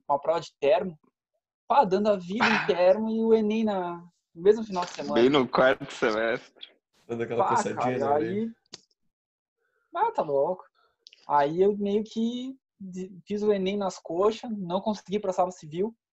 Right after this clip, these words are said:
Speaker 1: Aí no quinto semestre, quando eu tava quase acabando ele, eu disse, pá, cara, tô, tô concluindo o semestre mais difícil, ao meu ver, que era o quinto. Pô, o sexto semestre, aqui na, no, na, aqui no,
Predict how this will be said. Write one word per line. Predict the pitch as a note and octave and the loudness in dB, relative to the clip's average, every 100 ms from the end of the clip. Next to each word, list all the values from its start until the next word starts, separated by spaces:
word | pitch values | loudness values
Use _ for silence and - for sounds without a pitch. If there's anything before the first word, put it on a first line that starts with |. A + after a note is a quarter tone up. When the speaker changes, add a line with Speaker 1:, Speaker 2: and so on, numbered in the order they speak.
| _ _ - | _ _ 2
Speaker 1:
Aí | F#3 | 2
no | G#3 | 4
quinto | - B3 C4 | 0 -4 -4
semestre, | E4 G#3+ G3 G3 F#3+ _ | -2 -2 0 -2 -4 _
quando | E3 F3+ | -8 -6
eu | E3+ | -2
tava | F3+ | 0
quase | F3+ F#3+ G#3+ | 2 2 2
acabando | A3 G3 F#3+ D#3+ D#3 F#3+ F#3+ | -2 0 -2 -2 -2 -4 -4
ele, | D#3+ F3 G3 - _ _ _ _ _ - | -6 -6 -8 -12 _ _ _ _ _ -10
eu | D#3+ | -8
disse, | F3 - | -10 -8
pá, | - F3 | 0 2
cara, | F3 A2+ - - _ _ _ _ _ _ _ D3 C#3+ | 2 -6 -10 -18 _ _ _ _ _ _ _ _ _
tô, | D#3+ D#3+ E3+ F3 F3+ E3+ | -8 -4 -2 -2 -2 0
tô | F#3+ F#3+ | 0 0
concluindo | F#3 G#3 G#3 G#3 B3 | -2 -6 -2 -2 -2
o | |
semestre | - F#3+ G3 A3+ G#3 | -2 -4 -4 -6 -6
mais | F#3+ A#3 A3+ | -4 -4 -6
difícil, | - E3 G#3 A3+ - - | -12 -8 -8 -8 -12 -2
ao | D3+ | -2
meu | D3+ D3 | 0 -2
ver, | C#3 E3+ G3 | -2 -6 -4
que | |
era | C#3+ | -6
o | C3+ | -6
quinto. | _ F3 A3 A3+ _ _ _ _ _ _ - | _ -6 -6 -6 _ _ _ _ _ _ 2
Pô, | A3 F3+ | 4 4
o | |
sexto | - G#3 A3+ | 4 2 2
semestre, | G#3+ F#3 G3 A3+ - F3 - | -4 -4 -4 -6 -12 -18 -2
aqui | D#3+ D#3 G#3+ | -2 -2 -2
na, | G#3+ F3+ E3 | 0 0 -2
no, | E3 - | -6 -10
na, | D#3+ D3+ | -4 -2
aqui | D3 - | -2 -6
no, | F3+ D#3+ D3 C#3+ C#3 C#3 | -6 -6 -4 -4 -6 -8